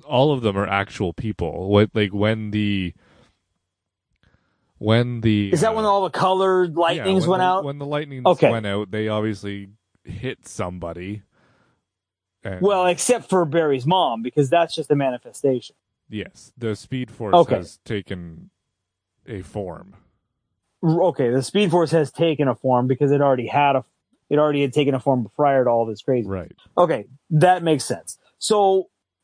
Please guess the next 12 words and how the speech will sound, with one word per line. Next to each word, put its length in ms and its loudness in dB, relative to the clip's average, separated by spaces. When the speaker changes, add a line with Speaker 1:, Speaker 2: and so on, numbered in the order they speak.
Speaker 2:
yeah, 320 0
it, 220 0
it's 80 4
just 220 2
very, 880 2
very 420 4
interesting 560 0
how 160 2
they 140 2
did 180 2
all 160 4
that. 420 2